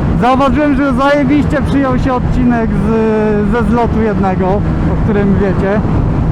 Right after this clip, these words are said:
Nie każdemu się spodobał, bo parę było takich komentarzy niepochlebnych i nie, które nie chcą, żeby ujawniać, siema, żeby ujawniać takie zloty publicznie.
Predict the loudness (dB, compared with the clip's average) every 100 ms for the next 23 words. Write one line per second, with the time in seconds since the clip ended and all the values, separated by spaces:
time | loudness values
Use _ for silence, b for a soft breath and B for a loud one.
0 | 0 0 -2 -2 -2 -2 -2 0 2 2
1 | 0 0 0 2 2 2 0 -2 -2 0
2 | 0 0 0 0 -2 -2 0 0 0 0
3 | 0 0 -2 0 0 0 0 0 0 0
4 | 0 0 0 0 0 0 0 0 0 0
5 | 0 0 0 0 0 0 2 0 0 0
6 | 0 -2 -2 0 2 2 2 0 0 0
7 | 0 0 0 0 0 0 0 0 0 0
8 | 0 0 0 0 0 0 0 -2 -2 -2
9 | -2 0 0 0 0 0 0 0 0 0
10 | -2 0 0 0 -2 -2 -2 0 0 0
11 | 0 0 0 0 0 2 2 0 0